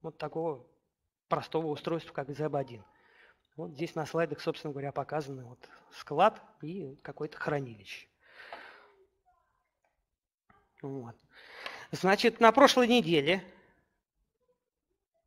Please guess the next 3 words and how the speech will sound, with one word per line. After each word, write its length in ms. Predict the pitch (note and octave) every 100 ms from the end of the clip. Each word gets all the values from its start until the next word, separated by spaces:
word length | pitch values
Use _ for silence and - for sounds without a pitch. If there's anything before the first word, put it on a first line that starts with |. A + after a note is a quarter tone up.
| _ _ -
а, 840 | D#3+ D#3+ D#3 D#3 D#3 D3+ D3+ D3+ - _ _ _ _ _ _ _ _ _ _ _ _ _ _ G3+
компания 440 | - F3+ B3 A3+ E3+
ArtGeo, 560 | D3 D3 C#3+ C3+ F3+